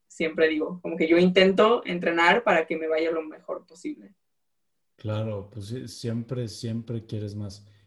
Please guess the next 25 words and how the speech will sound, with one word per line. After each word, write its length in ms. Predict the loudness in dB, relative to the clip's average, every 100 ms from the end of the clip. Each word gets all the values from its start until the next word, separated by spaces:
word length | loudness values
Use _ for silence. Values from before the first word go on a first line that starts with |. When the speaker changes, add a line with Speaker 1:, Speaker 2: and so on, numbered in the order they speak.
| 0
Speaker 2:
Y 60 |
ahorita 240 | 2 6 6
me 80 | 6
salieron 480 | 6 6 6 4 2
tres 260 | 0 0
preguntitas, 680 | 0 2 2 -2 -6 -6 -8
se 100 | -4
me 80 | -4
ocurrieron 360 | 0 0 2
tres. 340 | 2 -2 -4 _ _ -8
Speaker 1:
Ujú. 160 | -8 -8 _ _
Speaker 2:
Ahí 140 | 4 8
te 100 | 10
va 80 | 10
la 140 | 10
primera. 400 | 8 6 6 2 _ _ _ _ _ _ _ _ _
Speaker 1:
Uy. 160 | -14 -6 6
Speaker 2:
Dijiste 540 | 8 10 10 8 8
que 100 | 10
el, 260 | 10 10 6 -2 -10 -10 _ _ _
esta 360 | 6 8 6 6
pretemporada 880 | 8 8 10 10 10 10 6 2 -6 _ _ _ _ -18 -18 _ _ _
hiciste 440 | 6 8 6 6 8
algo 240 | 10 8
diferente. 840 | 6 2 2 2 2 -2 -2 -6